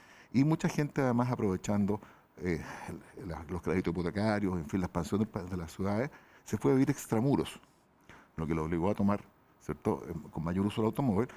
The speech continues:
Y claro, y veinte años después nos encontramos con que, eh, eh, las tarifas, ah, fueron creciendo en el tiempo,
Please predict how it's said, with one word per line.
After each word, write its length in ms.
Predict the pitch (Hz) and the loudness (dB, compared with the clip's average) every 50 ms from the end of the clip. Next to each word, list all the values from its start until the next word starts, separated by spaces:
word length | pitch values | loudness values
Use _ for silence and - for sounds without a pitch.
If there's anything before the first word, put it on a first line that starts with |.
| - - - - | -16 -20 -18 -6
Y 160 | - 104 92 | -4 -4 -4
claro, 240 | - - 87 73 69 | -2 -4 -6 -4 -4
y 80 | 80 85 | -2 -2
veinte 280 | 101 117 127 127 135 | -2 -2 -2 -2 -4
años 160 | 127 127 127 | -4 -2 -4
después 340 | - - - - - 80 87 | -6 -8 -4 -2 -2 -2 0
nos 120 | 92 82 82 | -2 -4 -4
encontramos 460 | 80 87 80 - 87 90 104 107 - | -6 -8 -6 -4 -2 -2 -2 -2 -2
con 220 | - 95 90 98 | -4 -2 -2 -2
que, 240 | - - - 101 110 - - - - - - _ _ _ - | -4 -4 -6 -6 -6 -8 -14 -20 -20 -20 -20 _ _ _ -2
eh, 260 | 85 78 69 65 62 - - - - - _ _ _ _ _ _ _ _ _ - - | -2 -2 0 -2 -6 -8 -12 -16 -16 -20 _ _ _ _ _ _ _ _ _ -8 -4
eh, 140 | - 95 - | -2 -2 -2
las 180 | - 85 82 - | -2 -4 -4 -2
tarifas, 440 | - 85 85 90 - - 113 101 98 - - - | -2 0 0 0 0 0 0 0 0 -4 -10 -8
ah, 140 | - 73 - - - - | -8 -8 -8 -10 -12 -4
fueron 220 | - 95 92 98 | -2 0 0 0
creciendo 500 | - - 85 78 - - 90 87 98 101 | 0 0 -2 -2 0 0 2 2 4 4
en 80 | 110 104 | 4 2
el 80 | 92 - | 0 0
tiempo, 440 | - 90 85 82 85 - - - | -2 -2 -2 -2 -2 -2 -4 -4